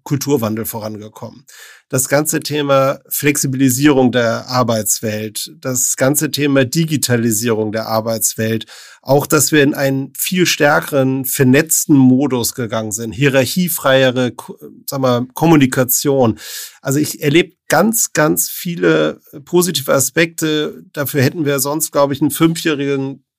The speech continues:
Kulturwandelprozess gebraucht. Jetzt ist das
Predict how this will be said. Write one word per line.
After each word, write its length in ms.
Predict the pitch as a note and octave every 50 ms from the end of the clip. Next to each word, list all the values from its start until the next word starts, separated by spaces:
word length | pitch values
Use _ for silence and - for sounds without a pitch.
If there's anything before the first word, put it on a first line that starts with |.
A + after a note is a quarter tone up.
| _ _ _ _ - -
Kulturwandelprozess 1160 | - D#3 C#3+ - - E3+ F3 D3+ D3 C#3 C#3 C#3+ B2+ - - C#3+ A#2+ - D3+ D#3+ D#3+ - -
gebraucht. 540 | D3+ - - B2+ C3 C#3 D#3 D3+ - -
Jetzt 180 | D3+ C#3+ - -
ist 220 | D#3 D3 - - -
das 280 | F3+ D3 C3+ - -